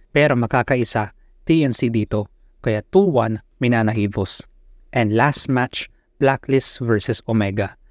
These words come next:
Mahirap sabihin pero baka ang draft ng mga ito, support meta, lalo with the recent update,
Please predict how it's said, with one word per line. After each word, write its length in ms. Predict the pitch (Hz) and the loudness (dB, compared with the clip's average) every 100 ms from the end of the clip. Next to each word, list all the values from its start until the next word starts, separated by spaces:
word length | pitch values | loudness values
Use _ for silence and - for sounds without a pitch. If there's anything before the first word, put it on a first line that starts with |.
| _ _ _ - | _ _ _ -6
Mahirap 400 | 135 202 - - | 0 2 2 2
sabihin 400 | 170 151 139 131 | 0 2 2 0
pero 240 | 123 135 | 2 2
baka 400 | 123 123 120 127 | 2 0 0 -2
ang 80 | 113 | -4
draft 320 | 117 127 - | -4 -4 -2
ng 80 | 135 | 0
mga 320 | 123 127 123 | 0 0 -2
ito, 240 | - 98 - _ _ | -2 -4 -6 _ _
support 400 | - 156 - 156 - | -2 0 2 0 0
meta, 400 | 113 104 107 101 _ _ _ | -2 -2 -6 -8 _ _ _
lalo 320 | 135 135 139 143 | 0 2 0 -2
with 160 | 131 117 | -2 0
the 80 | 110 | 0
recent 320 | 143 - 160 - | 0 -2 -4 -4
update, 440 | 135 117 110 - | -6 -4 -4 -4